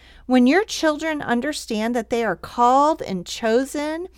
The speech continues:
for a very specific purpose that God has planned for them,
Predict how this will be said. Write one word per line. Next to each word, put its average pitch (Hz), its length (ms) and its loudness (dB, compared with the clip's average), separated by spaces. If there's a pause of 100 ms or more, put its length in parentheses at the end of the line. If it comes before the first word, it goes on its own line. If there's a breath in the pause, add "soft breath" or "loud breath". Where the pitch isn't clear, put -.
(260 soft breath)
for 220 220 0
a 190 60 -2
very 220 260 -2
specific 233 580 -8
purpose 277 560 -4 (360 loud breath)
that 202 200 -8
God 196 300 -4
has 302 160 -6
planned 294 340 -6
for 311 140 -8
them, 339 300 -8